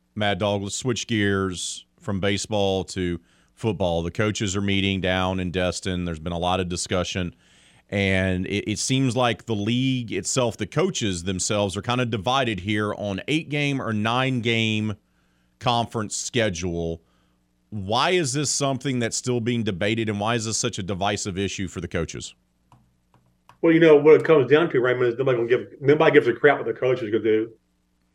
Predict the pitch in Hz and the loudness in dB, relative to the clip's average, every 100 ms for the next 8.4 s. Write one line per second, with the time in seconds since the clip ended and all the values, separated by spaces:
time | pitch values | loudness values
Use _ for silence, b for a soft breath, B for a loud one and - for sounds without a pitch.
0 | _ - 185 180 - 123 123 120 113 117 | _ 8 8 8 6 6 8 6 4 2
1 | - - _ _ _ _ _ _ _ _ | -4 -12 _ _ _ _ _ _ _ _
2 | _ _ 190 185 151 131 127 120 113 - | _ _ 6 6 6 6 6 6 2 -2
3 | - _ _ _ _ _ _ _ _ _ | -12 _ _ _ _ _ _ _ _ _
4 | 143 160 - 165 127 156 156 139 123 127 | 2 2 6 6 6 8 6 6 0 0
5 | 117 139 123 113 113 _ _ _ _ 170 | 2 2 4 2 -4 _ _ _ _ 2
6 | 143 135 151 147 123 107 - _ _ _ | 4 6 8 8 4 -2 -8 _ _ _
7 | _ _ _ - - 175 - 160 139 139 | _ _ _ -2 4 4 6 4 6 4
8 | 131 127 120 127 | 4 2 0 -6